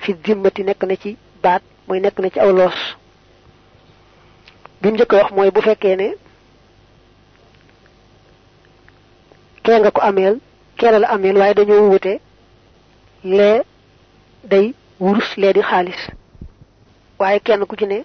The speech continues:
waxtu wa nga war a fay sa moroom agsi na. Mu ne kon daañu nangu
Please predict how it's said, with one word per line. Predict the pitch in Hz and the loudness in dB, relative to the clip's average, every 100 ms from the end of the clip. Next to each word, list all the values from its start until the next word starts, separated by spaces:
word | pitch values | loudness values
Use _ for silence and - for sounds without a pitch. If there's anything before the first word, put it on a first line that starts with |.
| _ - | _ -6
waxtu | 208 175 196 | -4 -2 0
wa | 208 | 2
nga | 214 | 2
war | 214 | 2
a | |
fay | - 208 | 0 -2
sa | 202 | -2
moroom | 196 185 214 - _ _ | -2 -2 -2 -10 _ _
agsi | 233 - 202 | -8 -6 -8
na. | 175 - _ _ _ _ _ _ _ _ _ _ _ _ _ _ - _ _ | -10 -14 _ _ _ _ _ _ _ _ _ _ _ _ _ _ -20 _ _
Mu | 202 | -4
ne | 214 | 0
kon | 208 202 | 0 0
daañu | 196 220 | 0 0
nangu | 208 185 208 | -2 -6 -6